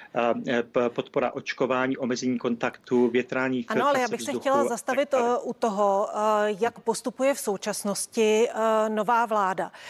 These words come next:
Speaker 2: Jestli tímhle postupem něco riskuje, protože v okolních státech se zpřísňuje, u nás zatím nic, i když zítra Vlastimil Válek, nový ministr zdravotnictví, má donést, eh, na vládu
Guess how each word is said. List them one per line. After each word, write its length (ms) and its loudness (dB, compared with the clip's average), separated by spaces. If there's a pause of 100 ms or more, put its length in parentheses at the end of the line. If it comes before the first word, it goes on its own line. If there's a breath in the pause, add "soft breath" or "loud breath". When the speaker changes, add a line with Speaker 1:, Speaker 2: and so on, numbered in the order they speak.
(160 loud breath)
Speaker 2:
Jestli 360 0 (280 loud breath)
tímhle 380 2
postupem 760 -2
něco 300 0
riskuje, 420 0
protože 320 -4
v 60 -8
okolních 400 0
státech 340 -4
se 120 0
zpřísňuje, 720 0 (220 loud breath)
u 60 -2
nás 260 0
zatím 380 -2
nic, 280 -4
i 80 -2
když 360 0
zítra 520 -2
Vlastimil 500 -2
Válek, 480 0 (140)
nový 240 -4
ministr 380 -2
zdravotnictví, 960 -2
má 260 0
donést, 560 -4
eh, 280 0
na 140 -4
vládu 420 0